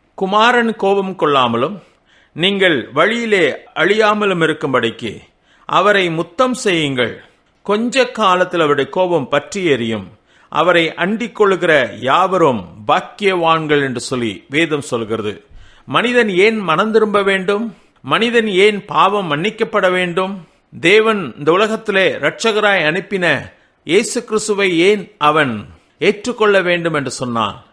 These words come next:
தேவனுடைய கோபம் ஒரு நாளிலே பற்றி எரிய போகிறது.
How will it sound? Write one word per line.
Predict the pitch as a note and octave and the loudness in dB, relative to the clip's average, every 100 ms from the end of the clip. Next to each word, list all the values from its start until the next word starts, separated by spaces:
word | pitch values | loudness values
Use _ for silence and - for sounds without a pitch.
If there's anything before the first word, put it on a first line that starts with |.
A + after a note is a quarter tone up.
| _ _ | _ _
தேவனுடைய | A2+ F#3 A3+ G#3+ G3+ - | 0 2 4 2 0 0
கோபம் | G3+ G#3+ G3+ F3 | 0 2 2 2
ஒரு | D#3 | 0
நாளிலே | D#3 D#3+ D#3+ D3+ C3 G#2 - | 2 2 2 2 2 0 -4
பற்றி | D#3 E3 - F#3+ | -4 -4 -4 -2
எரிய | D#3+ C#3 A2 | 0 0 -2
போகிறது. | A#2+ G#2+ A2 G#2+ | -2 -2 -2 -4